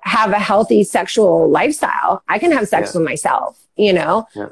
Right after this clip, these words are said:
Speaker 1: And so, you know, masturbation is very, very important. Um,
Speaker 2: Mm-hmm.
Speaker 1: you know, it's a great way to get to know your own body, and also,
Speaker 2: Yeah.
Speaker 1: like, to where you don't have to be dependent on another human being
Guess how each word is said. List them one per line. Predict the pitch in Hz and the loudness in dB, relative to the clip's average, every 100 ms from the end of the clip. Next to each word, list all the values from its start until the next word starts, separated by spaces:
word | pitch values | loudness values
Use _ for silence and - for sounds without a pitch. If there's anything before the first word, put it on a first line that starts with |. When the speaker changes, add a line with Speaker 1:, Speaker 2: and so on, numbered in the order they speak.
| _ | _
Speaker 1:
And | 214 208 208 214 | -2 0 0 0
so, | 196 233 214 208 202 196 | 0 2 4 4 4 4
you | 220 233 | 4 4
know, | 208 | 4
masturbation | 190 202 - 214 202 208 220 | 2 0 0 2 2 2 2
is | 190 175 | 2 2
very, | 165 190 | 2 2
very | 208 214 214 | 4 4 4
important. | 214 - 190 - 233 247 208 - _ _ _ | 2 0 -2 2 2 2 0 -8 _ _ _
Um, | 208 202 196 190 | 0 2 2 4
Speaker 2:
Mm-hmm. | 196 196 214 | 4 4 2
Speaker 1:
you | |
know, | 208 190 | 4 4
it's | - - | 2 2
a | |
great | 196 180 196 202 | 0 2 2 4
way | 208 208 | 4 2
to | 202 | 2
get | 214 202 | 0 0
to | 214 | 2
know | 208 185 185 | 4 6 6
your | 220 240 | 6 4
own | 240 254 240 | 4 4 4
body, | 247 254 277 277 277 - | 4 4 4 4 2 0
and | 214 208 208 214 - | 0 2 2 2 0
also, | 180 208 - 262 | 0 0 0 2
Speaker 2:
Yeah. | 262 | 4
Speaker 1:
like, | 247 226 | 2 0
to | 294 | 0
where | 247 240 | 4 4
you | 220 233 | 4 4
don't | 262 240 | 2 0
have | 220 233 - | -4 -4 0
to | 226 | 2
be | 240 233 220 _ _ _ _ | 4 4 2 _ _ _ _
dependent | 180 202 - - - 247 349 247 190 196 - - _ _ _ _ _ | -2 -2 -2 -8 -2 2 4 4 4 2 0 -8 _ _ _ _ _
on | 214 240 | 2 4
another | 233 226 226 | 4 4 2
human | 220 254 226 202 170 | 2 4 4 6 4
being | 202 285 226 208 202 | 4 4 4 4 2